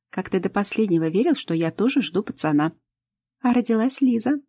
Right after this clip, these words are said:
Нервно закашливаюсь, нахожу стакан воды, чтобы избавиться от першения в горле. «Да, Свет, было такое», коротко отвечает ей Слава. И Светлана вопросительно смотрит на него.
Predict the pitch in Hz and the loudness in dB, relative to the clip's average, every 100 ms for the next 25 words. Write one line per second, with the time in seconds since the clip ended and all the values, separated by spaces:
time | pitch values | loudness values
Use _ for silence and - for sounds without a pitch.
0 | _ _ _ _ _ _ _ _ - 170 | _ _ _ _ _ _ _ _ -6 -2
1 | 180 175 170 - - 170 - 254 - 147 | -2 -2 -4 -4 -6 -6 -6 -8 -6 -4
2 | 135 - - 170 170 190 165 - 147 - | -4 -6 -2 -2 -2 -8 -8 -8 -10 -6
3 | 156 170 190 247 - 160 170 - - 143 | -6 -4 -4 -6 -6 -8 -8 -8 -8 -6
4 | 127 - - - - 160 - 147 139 160 | -6 -8 -10 -12 -12 -12 -8 -6 -6 -8
5 | - 123 127 - _ _ _ _ _ _ | -14 -16 -16 -18 _ _ _ _ _ _
6 | _ _ _ _ 196 - - 131 151 - | _ _ _ _ -20 -14 -12 -8 -8 -6
7 | - 131 127 - 131 160 147 - 127 - | -6 -6 -8 -12 -6 -4 -4 -6 -6 -2
8 | 123 120 - _ _ _ - 143 123 - | -2 -2 -8 _ _ _ -10 -8 -8 -8
9 | 127 - 135 - 131 120 143 156 - 123 | -10 -8 -8 -6 -8 -6 -8 -8 -10 -12
10 | 123 - _ _ _ _ _ _ 233 285 | -12 -18 _ _ _ _ _ _ -4 -2
11 | 294 285 202 220 185 160 147 - - 180 | -2 -2 -2 0 -2 -2 -4 -4 -4 -2
12 | 175 - 160 151 147 143 156 156 151 143 | -2 -2 -2 -2 -2 -2 0 2 2 -2